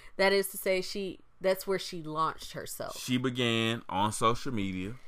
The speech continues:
Speaker 1: She began her career on social media, as a lot of newer comedians do.
Speaker 2: Yep.
Speaker 1: Um, so she started on, on social media doing skits and things like that.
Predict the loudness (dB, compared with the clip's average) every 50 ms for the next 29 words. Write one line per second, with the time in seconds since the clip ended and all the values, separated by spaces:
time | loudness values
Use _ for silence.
0 | -10 -10 -8 -8 -8 -4 0 2 2 2 2 2 0 -2 -2 -2 0 2 4 4
1 | 2 2 0 -2 -2 -2 -2 -4 -6 -6 -4 -2 -2 -2 -2 0 2 2 2 4
2 | 2 2 6 8 8 8 8 6 4 2 -2 -8 -14 -18 -18 -16 -12 -10 -4 0
3 | 2 2 2 0 -2 -4 -4 -6 -6 -4 -4 -6 -4 -4 -4 -4 -4 -6 -8 -10
4 | -6 -4 -4 -2 -2 -4 -4 -6 -8 -8 -6 -2 0 0 0 0 0 -2 -4 -4
5 | -4 -6 -4 0 2 4 4 4 4 2 0 -4 -6 -10 -14 -16 -18 -20 -20 -20
6 | _ -20 -14 -6 -2 -2 -2 -2 -2 -4 0 4 6 6 6 6 2 0 -4 -8
7 | -8 -4 0 0 0 0 2 2 2 2 0 -2 -6 -4 -2 0 0 0 0 0
8 | -2 -4 -4 -4 -4 -4 -6 -8 -6 -2 0 0 0 0 -2 -6 -10 -12 -12 -12
9 | -14 -18 -18 -18 -18 -16 -12 -10 -8 -6 -4 -4 -4 -4 -2 -2 -2 -4 -4 -2
10 | 2 4 6 6 6 6 2